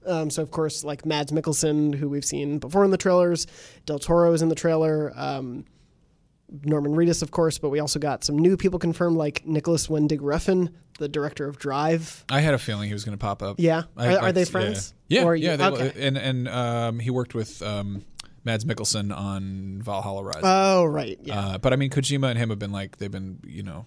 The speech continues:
Speaker 1: Okay.
Speaker 2: screwing around.
Speaker 1: They seem of a
Speaker 2: Yeah.
Speaker 1: piece, yeah.
Speaker 2: Yeah.
Speaker 1: And, uh, m-, my personal, just 'cause I love The Leftovers, Margaret Qualley,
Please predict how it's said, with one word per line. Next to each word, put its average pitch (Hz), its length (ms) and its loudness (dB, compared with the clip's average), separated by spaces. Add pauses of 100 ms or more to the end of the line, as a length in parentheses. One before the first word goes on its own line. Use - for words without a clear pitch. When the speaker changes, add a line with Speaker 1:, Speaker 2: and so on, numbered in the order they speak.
(120)
Speaker 1:
Okay. 165 320 0
Speaker 2:
screwing 101 220 -6
around. 98 120 -4
Speaker 1:
They 240 100 6
seem 240 220 4
of 156 140 2
a 147 80 -2
Speaker 2:
Yeah. 107 140 -2
Speaker 1:
piece, - 280 -6
yeah. 139 200 -4
Speaker 2:
Yeah. 101 240 0
Speaker 1:
And, 160 280 2
uh, 143 300 -2 (240)
m-, 143 120 -10 (120)
my 156 220 0
personal, 151 340 -4
just 139 180 -8
'cause 147 100 -8
I 143 40 -4
love 143 160 -4
The 143 80 -4
Leftovers, 170 480 2
Margaret 143 300 -8
Qualley, 170 420 0